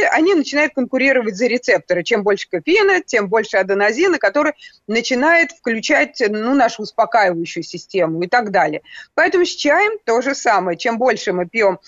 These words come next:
э, такого чая с кофеином, тем больше мы хотим взбодриться, но это успокаивает. Плюс, а, э, чай, он также оказывает такое диуретическое, м, свойство. Ну.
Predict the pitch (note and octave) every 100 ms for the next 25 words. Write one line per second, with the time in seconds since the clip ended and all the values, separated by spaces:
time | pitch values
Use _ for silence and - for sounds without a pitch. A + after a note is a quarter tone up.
0 | - - F#3+ G3+ G3 F#3+ F#3 G#3 G3+ A3
1 | G3 G3+ - G3+ G3 - F3+ D4 G#4+ G#4+
2 | G4 C4+ B3 B3 - - - F#3+ D4 F4+
3 | - D4+ C#4+ F#3 A#3+ A#3 - G3+ - E3+
4 | E3+ A3+ F3 G#3 D4 A4+ A#4+ - - D4+
5 | A#4+ - - C4+ D4+ - B3 A#3+ F3 D#3
6 | D#3 - D4+ G4+ B4+ - - - - -
7 | A3 A3+ A3 G#3+ G#3+ - F#3 G#3+ A3+ A3+
8 | A3+ A3 A3 G#3+ D#4+ E4 G4 B3+ B3+ D4
9 | D#4 D4 C4 B3 C4 C4+ B3+ A#3+ G#3+ A#3
10 | A#3 B3+ G#3+ A#3+ A#3+ B3 B3 - - G3
11 | F3+ F3 F3 E3+ F3 - G3+ F3+ G#3+ D4+
12 | E4+ E4 - F#3 G#3+